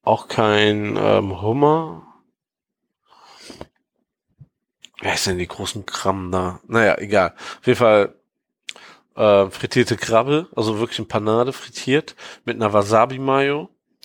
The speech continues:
Und dann hat er noch ein bisschen Crunch drauf gemacht, aber so ist wirklich ertrunken in Wasabi-Mayo gewesen. So ein bisschen Reis-Crunch drauf, ein paar Sprossen und so.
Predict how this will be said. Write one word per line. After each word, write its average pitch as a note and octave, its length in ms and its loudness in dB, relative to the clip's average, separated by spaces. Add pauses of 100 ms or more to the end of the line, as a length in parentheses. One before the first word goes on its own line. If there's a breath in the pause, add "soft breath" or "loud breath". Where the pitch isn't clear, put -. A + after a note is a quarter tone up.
(640 soft breath)
Und G#2+ 600 2
dann A2 120 2
hat A2+ 120 0
er A2+ 80 -2
noch G#2+ 60 2
ein G#2 80 0
bisschen G#2 240 -6
Crunch B2 420 0
drauf C3+ 320 0
gemacht, C3 340 -2
aber A2 380 4
so A2+ 120 0
ist G#2+ 160 -6
wirklich B2+ 280 2
ertrunken - 380 -6
in A#2 280 -8
Wasabi-Mayo A#2+ 680 -2
gewesen. G#2 420 -10 (280 loud breath)
So - 140 -4
ein G#2 60 -2
bisschen G#2+ 300 -2 (220 loud breath)
Reis-Crunch B2+ 840 2
drauf, B2 340 4
ein A2 80 -12
paar G2 500 2
Sprossen - 480 -2
und A2 100 -2
so. A2 160 0